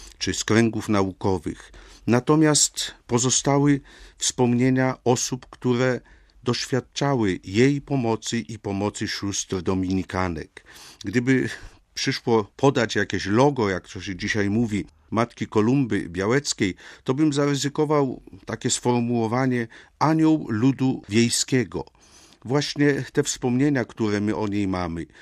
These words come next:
to są wspomnienia tych staruszek czy osób chorych, które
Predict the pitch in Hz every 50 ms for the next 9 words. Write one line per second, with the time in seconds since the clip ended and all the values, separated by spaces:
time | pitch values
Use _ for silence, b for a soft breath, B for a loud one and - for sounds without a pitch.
0 | B B B - 156 147 - 156 147 - - - - 127 120 120 120 123 120 117
1 | 113 107 - - - 110 - - - - 101 98 104 110 117 113 - - 107 98
2 | - - - 104 98 98 101 - - 95 87 - - - 107 117 117 110 110 104
3 | - - - - 113 113 110 110 98